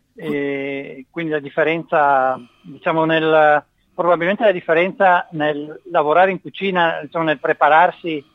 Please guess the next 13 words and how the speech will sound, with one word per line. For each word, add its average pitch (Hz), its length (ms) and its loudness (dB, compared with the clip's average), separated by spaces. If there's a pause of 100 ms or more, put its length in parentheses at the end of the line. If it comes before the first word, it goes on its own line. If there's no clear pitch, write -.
(260)
nel 151 280 -6
preparare 156 440 0
i - 40 -8
pasti 175 460 -2
n-, 156 240 -8
non 151 340 -2
è 170 120 0
poi 143 280 -4 (180)
tanto 147 460 -2
grande, 143 720 0 (380)
eh, 156 380 -6
viceversa 165 680 2
la, 139 840 4